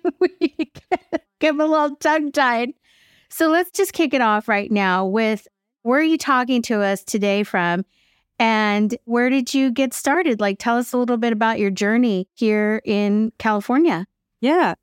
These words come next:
Speaker 2: So I'm speaking from Los Angeles, Pasadena specifically, where we and my fiance live. But, you know, I always say that my life has been kind of in this, living in the hyphen. And what I mean by that is I was born in Asuncion, Paraguay, and then adopted when I was about a year, and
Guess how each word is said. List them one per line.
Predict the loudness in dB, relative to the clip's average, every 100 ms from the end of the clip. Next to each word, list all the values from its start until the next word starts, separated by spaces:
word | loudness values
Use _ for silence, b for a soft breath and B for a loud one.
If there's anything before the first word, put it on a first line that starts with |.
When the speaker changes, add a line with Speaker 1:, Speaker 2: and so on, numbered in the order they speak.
| _ _ _
Speaker 2:
So | 0 2
I'm |
speaking | 2 2 2
from | 4
Los | 2 2 2
Angeles, | 0 2 2 0 -4 -18 -14 -2
Pasadena | 0 2 2 2
specifically, | -2 -4 -2 2
where | 2 2
we | 0 2
and | 2
my | 0
fiance | 0 0 0 0 0 2
live. | 2 0 -2 0
But, | 0 2
you | 0
know, | 2
I | 2
always | 0
say | 0
that | 0 2
my | 2
life | 0 -2
has | -4 -4
been | -2 0
kind | 2 2
of | 2
in | 2
this, | 2 0 -4 -20 -20 _ _ 0
living | 4 4 4
in | 2
the | 0
hyphen. | -2 -4 -2 0
And | 0 0
what | 0
I |
mean | 2 2
by | 2 0
that | 0
is | 0 -2 -8 _ _ _ -4
I | 0
was | 2 2 0 -2
born | 0 2 4
in |
Asuncion, | 2 2 0 2 2 2
Paraguay, | 0 0 0 0 0 0 -2 -6 -4
and | 0 2
then | 2
adopted | 0 2 0 0 0 2 2 -2
when | 0
I | 2
was | 0
about | 0 0
a |
year, | 2 2 2 0 -2
and | 0 0 2 0 0 0 -2